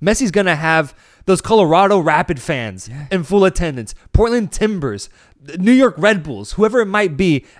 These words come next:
Speaker 1: every stadium he attends will be up to maximum capacity. I even saw some people, like, standing in, like, the little, in, like, the stairway, you know, like, in the, in the in-between
Speaker 2: Yeah.
Speaker 1: of where the people sit. And it's just that, that atmosphere. It's the Messi factor. It's the impact.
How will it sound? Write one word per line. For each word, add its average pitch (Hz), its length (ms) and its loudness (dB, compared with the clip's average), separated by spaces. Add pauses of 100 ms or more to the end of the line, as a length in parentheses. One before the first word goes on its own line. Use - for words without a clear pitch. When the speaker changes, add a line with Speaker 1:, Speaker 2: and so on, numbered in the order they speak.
(100)
Speaker 1:
every 220 300 2
stadium 208 320 -2
he 175 140 2
attends 175 360 -4 (200)
will 180 180 4
be 202 300 2 (120)
up 180 220 0
to - 140 -2
maximum 180 580 -4
capacity. 180 640 -6 (160)
I 214 100 -2
even 233 100 -4
saw 208 140 0
some 196 160 -6
people, 185 220 -4
like, - 260 -4 (140)
standing 185 420 -6
in, 147 140 -8
like, 135 160 -4
the 139 80 -4
little, 165 240 -2
in, 151 100 -6
like, 135 140 -6
the 135 80 -8
stairway, 151 500 -4
you 135 140 -6
know, 175 120 0
like, 160 160 0
in 165 100 -6
the, 156 160 -4
in 180 120 -4
the 165 180 -2
in-between 160 640 -6
Speaker 2:
Yeah. 135 160 -6
Speaker 1:
of - 80 -2
where 165 120 4
the 156 60 0
people 151 280 -8
sit. 175 320 -6 (240)
And 170 80 0
it's 180 120 0
just 208 180 -4
that, 147 240 -4
that - 220 -8
atmosphere. 185 600 -4
It's 113 200 -14
the 147 80 -6
Messi 175 440 -6
factor. 123 300 -6
It's 123 120 -10
the 131 200 -14
impact. 151 560 -6